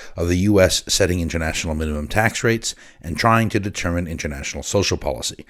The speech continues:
I won't include that in this podcast, but if you're interested, you can go to Talk Markets, look for Joseph Cox, and you'll see the article. Second, I'm founding a new charity. If you're possibly interested in being a board member,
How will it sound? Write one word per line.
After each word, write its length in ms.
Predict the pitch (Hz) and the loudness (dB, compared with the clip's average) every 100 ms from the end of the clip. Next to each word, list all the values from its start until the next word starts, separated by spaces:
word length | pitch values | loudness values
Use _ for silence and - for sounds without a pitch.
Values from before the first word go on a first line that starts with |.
| - - - | -20 -20 -6
I 60 | 101 | 2
won't 180 | 123 | 2
include 300 | 117 - 117 | 2 2 4
that 160 | 98 95 | 4 2
in 100 | 87 | -2
this 160 | 87 - | -4 2
podcast, 600 | 113 117 - 107 104 - | 2 2 2 0 0 -6
but 100 | 80 | -6
if 100 | 90 | -2
you're 80 | |
interested, 480 | 90 110 113 98 98 | 0 2 4 2 0
you 80 | 85 | -4
can 120 | 76 | -4
go 120 | 80 | -2
to 80 | 95 | 0
Talk 260 | 98 92 - | 4 4 4
Markets, 460 | 92 85 95 - | -2 0 -6 -8
look 140 | 78 - | -12 -10
for 100 | 73 | -2
Joseph 320 | 85 76 76 | -2 -2 -2
Cox, 340 | 80 76 - | 0 0 -2
and 60 | - | -10
you'll 100 | 69 | -8
see 160 | - 71 | -6 -8
the 140 | 65 | -8
article. 380 | 104 98 - - _ - - - - - | -12 -12 -16 -20 _ -20 -20 -20 -20 -14
Second, 420 | - 147 - 139 - | 0 2 2 -4 -6
I'm 160 | 104 104 | -4 -4
founding 460 | - 117 117 113 - | 0 2 2 0 -2
a 80 | 95 | -2
new 220 | 98 123 | 0 -2
charity. 680 | - - 135 101 73 - - - - | -4 -2 2 2 -2 -12 -20 -20 -8
If 100 | - | -2
you're 120 | 85 | -2
possibly 580 | - 120 - 127 120 113 | 2 2 2 0 0 0
interested 420 | 110 123 - 101 | 2 0 0 -2
in 80 | 87 | 0
being 180 | 87 | -2
a 60 | 78 | -2
board 300 | - 90 98 | 2 4 4
member, 360 | 113 139 160 | 2 4 0